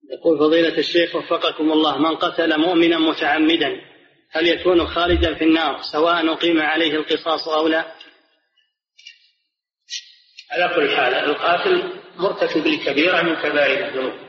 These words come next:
Speaker 2: ولكنها دون الشرك،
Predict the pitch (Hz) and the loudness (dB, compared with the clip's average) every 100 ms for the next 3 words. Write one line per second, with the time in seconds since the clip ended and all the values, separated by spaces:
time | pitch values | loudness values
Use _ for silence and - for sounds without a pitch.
0 | - _ _ - _ _ _ _ _ _ | -20 _ _ -20 _ _ _ _ _ _
1 | _ _ 143 170 170 180 175 175 190 170 | _ _ -2 0 0 0 2 2 2 2
2 | 139 - - - | 2 -2 -4 -6